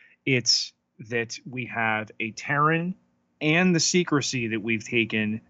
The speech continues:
that tells Burnham that the Federation knows this is unethical and therefore wrong.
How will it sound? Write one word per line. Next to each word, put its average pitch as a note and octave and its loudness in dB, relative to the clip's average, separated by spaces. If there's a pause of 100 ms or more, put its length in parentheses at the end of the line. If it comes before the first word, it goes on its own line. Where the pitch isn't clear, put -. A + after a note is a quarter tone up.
that A#2+ 0
tells C3+ 2
Burnham G#2+ 0 (380)
that A2 2 (240)
the A#2+ 0
Federation A#2 2
knows G2+ 2 (220)
this - -2 (120)
is A2+ 0
unethical G2+ -2 (200)
and G#2+ -2
therefore G2+ -2
wrong. G2+ -6